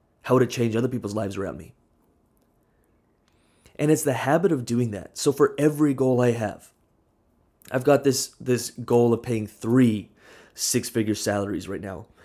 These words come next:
And that would ins-, that, it inspires me so much,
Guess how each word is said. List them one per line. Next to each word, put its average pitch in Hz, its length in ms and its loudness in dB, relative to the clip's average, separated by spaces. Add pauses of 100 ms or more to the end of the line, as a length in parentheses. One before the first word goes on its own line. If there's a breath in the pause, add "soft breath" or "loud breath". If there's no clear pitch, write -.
(160 soft breath)
And 123 180 -2
that 135 160 0
would 135 120 -2
ins-, 117 160 -6
that, 131 300 -6
it 143 180 -2
inspires 131 640 -2
me 143 100 -6
so 139 240 -6
much, 139 380 -8